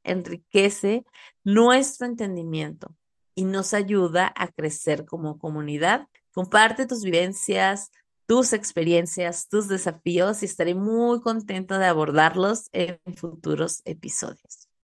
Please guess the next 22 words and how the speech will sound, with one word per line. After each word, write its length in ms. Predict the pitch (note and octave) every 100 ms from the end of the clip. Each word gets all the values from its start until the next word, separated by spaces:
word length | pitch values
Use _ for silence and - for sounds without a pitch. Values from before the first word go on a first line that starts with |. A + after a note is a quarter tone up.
| _ _ _ _ _
Gracias 560 | F#3 A3+ B3+ C4+ D4 C#4
por 140 | B3+
escuchar 460 | A#3+ A3+ A3 A3 G3
este 220 | G3+ G#3
episodio. 600 | G3+ F#3 F3+ D#3+ D3 C#3+
Si 200 | - A3
te 100 | G#3+
gustó, 460 | G#3 G#3+ - B3 C4
te 100 | C#4
pido 260 | B3 A#3+
que 120 | B3+
lo 120 | B3 A#3
califiques 580 | G#3+ G#3+ A#3 A3 B3+
con 220 | - A3 G#3+
cinco 360 | C4 C4 C4+
estrellas 560 | D4 - B3 A#3+ B3+ C4
y 80 | C4
lo 160 | B3+
compartas 600 | C4 C4 B3+ C#4+ D4 D#4+
con 180 | - B3+
otras 320 | A#3+ A#3+ B3
mamás. 520 | A3+ G3+ F#3 E3 -